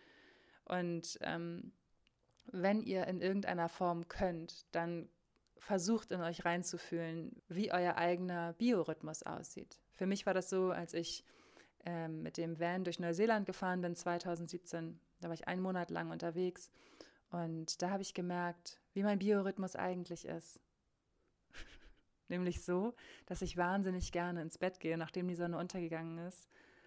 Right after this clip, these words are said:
und aufstehe, wenn die Sonne aufgeht. Ich liebe es. Und deswegen liebe ich es auch, dass ich jetzt so eine helle Wohnung habe. Denn ich lebe auch hier diesen Rhythmus und gehe teilweise abends um halb neun ins Bett.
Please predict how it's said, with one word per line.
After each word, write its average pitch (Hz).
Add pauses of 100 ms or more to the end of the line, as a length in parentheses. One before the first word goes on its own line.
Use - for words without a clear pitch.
(140)
und 196
aufstehe, 175 (120)
wenn 185
die 185
Sonne 170
aufgeht. - (280)
Ich 202 (100)
liebe 190
es. 165
Und -
deswegen 196
liebe 214
ich 196
es 185
auch, 180
dass -
ich 175
jetzt 185
so 196
eine 175
helle 175
Wohnung 185
habe. 165 (800)
Denn 175
ich 170
lebe 208
auch 196
hier 185
diesen 175
Rhythmus 175
und 170
gehe 185
teilweise 202
abends 202
um 175
halb 196
neun 196
ins 196
Bett. -